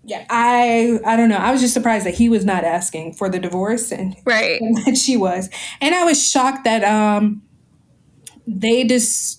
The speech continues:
Speaker 1: they discouraged women in the church, the members, from getting divorces, but then she was able to.
Speaker 2: Right.
Speaker 1: Like, what?
Speaker 2: Mm-hmm.
Speaker 1: Uh, and, uh, these, and like the woman was saying, 'cause there's certain, uh,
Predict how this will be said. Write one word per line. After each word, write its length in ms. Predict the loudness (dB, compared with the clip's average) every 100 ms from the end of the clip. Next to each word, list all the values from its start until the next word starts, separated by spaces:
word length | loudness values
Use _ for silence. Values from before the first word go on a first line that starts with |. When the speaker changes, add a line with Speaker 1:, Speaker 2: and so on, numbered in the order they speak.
| -2
Speaker 1:
they 140 | 0
discouraged 560 | 0 0 2 2 0 0
women 760 | 2 2 2 2 0 -2 -6 -12 -20 _
in 140 | 0 2
the 100 | 2
church, 600 | 0 2 2 0 -6 -4
the 100 | -2
members, 580 | 2 2 2 0 -2 -4
from 260 | 0 0
getting 220 | 0 0
divorces, 800 | -2 -2 -4 -4 -4 -4 -4 -8 -6
but 100 | -2
then 160 | 0
she 220 | 0 0 0
was 120 | 0
able 280 | -4 -8 -12
to. 280 | -12 -12 -14 _ -20 -20 _
Speaker 2:
Right. 480 | -4 -2 -2 -6 -10 _
Speaker 1:
Like, 220 | -6 -6 -2
what? 320 | 0 0 -2 -12 _ _
Speaker 2:
Mm-hmm. 400 | -4 -2 -2 -2 -2
Speaker 1:
Uh, 100 | -4 -6 -12 -10
and, 520 | -2 2 4 4 4
uh, 260 | 4 2 2
these, 400 | 2 2 0 -4 -16 -4
and 160 | 2 4
like 180 | 4 2
the 60 |
woman 220 | 4 4 4
was 180 | 2 0
saying, 300 | 0 0 2
'cause 160 | 0
there's 240 | 0 0 0
certain, 560 | 0 0 0 0 -2 -6 _ _ _ -6
uh, 460 | -2 0 -2 -4